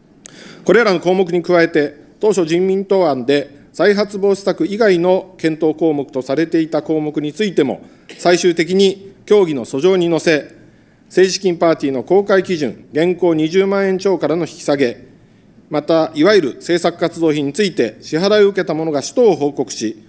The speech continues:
収支報告書に記載、公表すること、そして、だ-、政治団体間の資金移動の透明性確保、また第三者機関の活用等、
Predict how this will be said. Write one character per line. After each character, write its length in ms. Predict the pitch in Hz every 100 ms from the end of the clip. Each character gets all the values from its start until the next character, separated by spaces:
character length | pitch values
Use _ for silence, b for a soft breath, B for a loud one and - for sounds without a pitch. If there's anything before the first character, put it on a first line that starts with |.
| _
収 220 | - 175 175
支 100 | 175
報 80 |
告 180 | 160 170
書 120 | -
に 100 | 147
記 140 | 123 -
載、 260 | 190 175
公 200 | - -
表 220 | 151 143 127
す 120 | 127
る 80 | 113
こ 120 | 113
と、 220 | 104 - _ b b b b
そ 140 | 160
し 80 | -
て、 400 | 175 165 - -
だ-、 140 | 139 160 -
政 240 | - 208
治 40 | 208
団 180 | 208 202
体 200 | 190 165
間 160 | 147
の 80 | 131
資 120 | -
金 200 | - 220
移 80 | 214
動 180 | 175 139
の 340 | 147 156 160 B -
透 160 | 175
明 140 | 220 196
性 180 | 175
確 220 | 156 147 98
保、 160 | 95 - _ _ _ _ _ _ _ _ _ _
ま 120 | 151
た 140 | 160 151
第 200 | 226 220
三 220 | 180 156
者 180 | 160 143
機 140 | -
関 240 | 143 127
の 140 | 151 -
活 260 | 123 -
用 160 | 208 196
等、 420 | 190 143 92 -